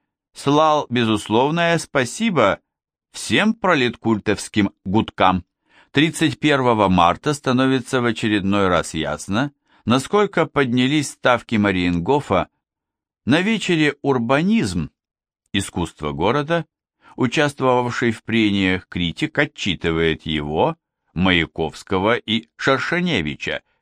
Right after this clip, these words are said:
как поэтических вырожденцев. В определённый момент Маяковский предложил незаметно встать позади лектора, человека невысокого и не очень взрачного.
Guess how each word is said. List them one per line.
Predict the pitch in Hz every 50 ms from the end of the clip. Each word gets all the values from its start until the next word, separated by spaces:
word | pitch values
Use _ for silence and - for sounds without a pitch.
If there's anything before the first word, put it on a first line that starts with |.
| _
как | - 110 101 - - _ _
поэтических | 120 113 107 101 92 - - 127 117 - 147 131 - _ 131 131 - -
вырожденцев. | 110 120 123 139 147 139 135 135 151 156 101 80 78 - - 76 - _ _ _ _ _ _ _ _ _ _ _ _ _ _ _ _ _ _
В | -
определённый | 117 117 135 147 143 165 185 202 233 240 208 185 165 143
момент | 120 110 90 87 87 85 82 87 95 -
Маяковский | 90 92 90 87 82 80 - - 90 95 101 - - 147 147 151 151 _ _ _ _ _ _ - - _
предложил | 139 139 139 131 147 143 139 165 180 165
незаметно | 147 156 151 143 135 151 147 147 151 151 143 139 - 131 127 120 -
встать | - - - - - 139 123 98 - - -
позади | - 98 92 95 95 87 82 85 87 82
лектора, | 80 80 76 71 - - - - 87 98 127 156 185 - _ _ _ _ _ _ _ _ _ _ _
человека | - 127 120 117 117 117 120 113 113 - 113
невысокого | 107 110 110 104 104 95 - - 85 76 76 - 82 80 87 104 120 - - _ _ _ _ _ _ _ _
и | - 107
не | 98 98 95
очень | 101 104 104 - - 127 123 110
взрачного. | 110 110 113 120 104 85 73 - - - 76 58 - -